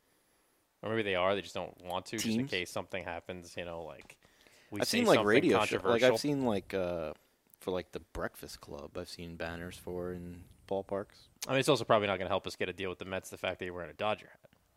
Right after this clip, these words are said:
Speaker 1: That's not gonna be great. They're not gonna like that. Not gonna put us in Citi Field, and then they, people
Speaker 2: I,
Speaker 1: come
Speaker 2: I,
Speaker 1: on and watch
Speaker 2: I
Speaker 1: us,
Speaker 2: didn't,
Speaker 1: and you're
Speaker 2: this is a
Speaker 1: repping
Speaker 2: pipe
Speaker 1: the
Speaker 2: dream. I
Speaker 1: Dodgers.
Speaker 2: didn't think they'd actually would,
Speaker 1: I
Speaker 2: but
Speaker 1: know. It's just the pipe dream
Speaker 2: is dead.
Speaker 1: e-, v-, eviscerated within seconds.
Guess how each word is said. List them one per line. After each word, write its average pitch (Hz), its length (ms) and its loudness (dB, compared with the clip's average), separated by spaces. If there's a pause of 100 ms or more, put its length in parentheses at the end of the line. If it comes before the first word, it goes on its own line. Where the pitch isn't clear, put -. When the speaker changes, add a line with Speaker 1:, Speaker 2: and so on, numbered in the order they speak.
(140)
Speaker 1:
That's - 200 -12
not - 120 -20
gonna - 140 -20
be 67 80 -16
great. 71 220 -18
They're 104 80 -12
not 104 100 -10
gonna 85 140 -14
like 85 160 -16
that. 82 200 -10 (720)
Not 117 100 -2
gonna 98 120 -4
put 117 140 -6
us 101 120 -6
in 87 60 -18
Citi 95 220 -6
Field, 104 320 -4
and 95 100 -8
then 92 120 -6
they, 92 120 -2
people 110 240 4
Speaker 2:
I, 117 40 4
Speaker 1:
come 117 200 2
Speaker 2:
I, 107 40 4
Speaker 1:
on 104 100 4
and 98 80 2
watch 110 180 6
Speaker 2:
I 117 60 8
Speaker 1:
us, 127 40 8
Speaker 2:
didn't, 127 120 8
Speaker 1:
and 98 80 -6
you're 101 80 -2
Speaker 2:
this 139 140 4
is 110 100 -4
a 107 40 6
Speaker 1:
repping 101 60 4
Speaker 2:
pipe 92 180 0
Speaker 1:
the 95 60 -4
Speaker 2:
dream. 104 160 2
I 101 60 4
Speaker 1:
Dodgers. 90 200 -4
Speaker 2:
didn't - 80 -20
think 95 160 -8
they'd 87 180 -2
actually 85 320 -6
would, 82 280 -8
Speaker 1:
I 135 160 6
Speaker 2:
but 170 60 10
Speaker 1:
know. 104 220 8
It's 98 280 0
just - 220 -10
the 110 60 -4
pipe 117 240 4
dream 98 400 -4 (1000)
Speaker 2:
is 98 120 -6
dead. 76 180 -4 (180)
Speaker 1:
e-, 139 100 -8 (140)
v-, 127 240 -8
eviscerated 120 580 4
within 104 220 -2
seconds. 117 440 0